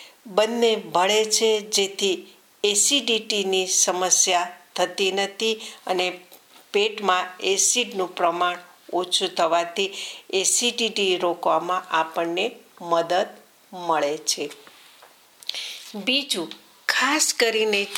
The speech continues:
ચીકણા ખોરાક ખાધા પછી, એટલે કે મીઠાઈ, ઘી, તેલવાળા ખોરાક ખાધા પછી તરત જ પાણી ન પીવું જોઈએ. તેમજ તરબૂચ અને કાકડીના ખાધા પછી પણ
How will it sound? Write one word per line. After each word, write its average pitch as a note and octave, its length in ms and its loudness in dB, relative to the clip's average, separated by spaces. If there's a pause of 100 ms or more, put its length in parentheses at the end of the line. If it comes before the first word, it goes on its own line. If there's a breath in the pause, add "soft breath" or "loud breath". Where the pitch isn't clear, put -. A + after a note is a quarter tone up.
ચીકણા C4 440 0 (640)
ખોરાક G3+ 400 2 (160)
ખાધા F#3+ 380 2
પછી, G3+ 640 0
એટલે F#3+ 220 0
કે F3+ 200 0
મીઠાઈ, F#3 680 0 (460 loud breath)
ઘી, F#3+ 680 -2 (200)
તેલવાળા G3+ 540 2
ખોરાક F3 560 0
ખાધા E3+ 320 0
પછી F3+ 640 0 (520 loud breath)
તરત G3+ 340 2
જ G#3 280 2
પાણી F3 380 2
ન F3+ 340 0
પીવું D#3+ 460 -2
જોઈએ. D#3+ 400 0 (760 loud breath)
તેમજ A#3 460 -2 (380)
તરબૂચ A3 580 2 (320)
અને F#3+ 200 2
કાકડીના G#3 800 0 (140)
ખાધા F#3+ 380 2
પછી F#3 460 0
પણ F#3 420 0